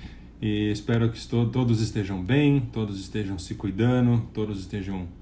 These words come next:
quem puder, né, em casa, sair só o mínimo necessário. Deixa eu trocar de lugar aqui a, a câmera pra ficar mais fácil. Daqui a pouquinho eu vou conversar com o Beco Andreotti,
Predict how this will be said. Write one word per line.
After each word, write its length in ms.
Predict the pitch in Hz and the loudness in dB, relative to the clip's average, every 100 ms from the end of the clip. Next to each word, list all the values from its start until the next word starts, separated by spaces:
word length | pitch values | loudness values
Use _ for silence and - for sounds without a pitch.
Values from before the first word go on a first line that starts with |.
| - - - - - - - | -16 -16 -18 -18 -18 -18 -4
quem 160 | - 123 | 2 4
puder, 380 | 123 120 139 | 6 4 6
né, 100 | 117 | 6
em 140 | 113 113 | 6 6
casa, 680 | 120 123 151 120 151 143 | 6 6 8 6 4 2
sair 320 | 117 - 123 117 | 0 -2 0 0
só 220 | - 127 | 0 2
o 80 | 123 | 6
mínimo 400 | 117 170 151 143 | 8 8 8 8
necessário. 800 | 127 127 - 127 131 131 117 - - - - - - - - - | 4 0 2 2 4 4 2 -2 -14 -18 -18 -16 -16 -16 -18 -12
Deixa 260 | - 123 127 | 0 2 2
eu 40 | |
trocar 280 | 123 117 117 | -2 -2 -2
de 80 | 104 | -2
lugar 300 | 98 95 98 | -4 -6 -6
aqui 220 | 92 - | -8 -8
a, 160 | 95 85 - | -8 -10 -12
a 120 | 101 | -14
câmera 340 | - 120 113 107 | -6 -2 -2 -4
pra 140 | 120 | -8
ficar 240 | - - | -10 -10
mais 200 | 101 101 - | -10 -10 -4
fácil. 420 | 135 135 - - - - - - - - - - - - - | -2 -2 -4 -10 -16 -18 -18 -20 -20 -20 -18 -4 -2 -2 -6
Daqui 220 | 135 190 | -2 0
a 40 | |
pouquinho 580 | 190 165 - 202 175 110 - - - - - - | 4 2 4 6 6 4 -4 -16 -18 -18 -20 -12
eu 80 | 120 | -4
vou 160 | 135 | -2
conversar 600 | 139 139 131 117 - 147 | 0 2 2 4 8 8
com 100 | 147 | 8
o 60 | 120 | 2
Beco 320 | 104 214 214 | 8 8 10
Andreotti, 680 | 208 170 156 151 - - | 8 10 10 10 6 -2